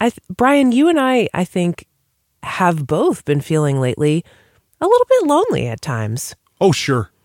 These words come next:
Speaker 2: Oh,
Speaker 1: We,
Speaker 2: sure.
Speaker 1: we've had, over the past few years, we've had some, some local friends that have moved away.
Speaker 2: Yeah.
Speaker 1: And that was sad. It was like a loss when that happened.
Speaker 2: Absolutely.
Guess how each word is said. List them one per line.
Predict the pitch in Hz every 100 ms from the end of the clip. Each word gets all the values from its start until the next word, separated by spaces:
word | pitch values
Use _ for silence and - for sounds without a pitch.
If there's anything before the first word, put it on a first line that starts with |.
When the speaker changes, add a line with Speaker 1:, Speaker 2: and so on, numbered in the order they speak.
| _ _ -
Speaker 2:
Oh, | 151
Speaker 1:
We, | 302
Speaker 2:
sure. | 117 110
Speaker 1:
we've | 240 302 311
had, | 302 285
over | 240 240
the | -
past | 202 190 -
few | 190
years, | 147 147 -
we've | 160 156
had | 165 160 156 -
some, | - 156 151 147 143 - _ _ _ _ -
some | - 165
local | 165 165
friends | 147 147 143 147 156
that | 147 139
have | 120 - -
moved | 127 127
away. | 170 233 165 123 _ _ _ _ _ -
Speaker 2:
Yeah. | 135 - _ _ _ -
Speaker 1:
And | 165 165 165 175 165 -
that | 202 -
was | 392
sad. | - 190 240 403 196
It | 139
was | 175 208
like | 214
a | 208
loss | 196 254 202 135 - - -
when | 156
that | 143 127
happened. | 127 110 120 185 247
Speaker 2:
Absolutely. | 117 - 113 101 95 127